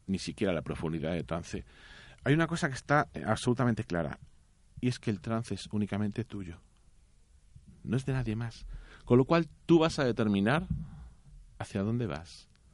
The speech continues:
cuánto profundizas, eh, de qué manera exploras.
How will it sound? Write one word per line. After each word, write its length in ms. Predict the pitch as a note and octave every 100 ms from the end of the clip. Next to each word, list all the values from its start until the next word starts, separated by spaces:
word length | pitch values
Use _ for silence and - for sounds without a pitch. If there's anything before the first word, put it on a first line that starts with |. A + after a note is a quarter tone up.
| - - - - - - -
cuánto 260 | G#2 A#2 B2+
profundizas, 840 | C3+ - G#2 D2 E2 E2+ - - - - - - -
eh, 140 | F#2+
de 160 | F2+ F#2+
qué 160 | B2
manera 360 | B2+ B2 B2+ A#2+
exploras. 640 | - - - G2 D#2+ -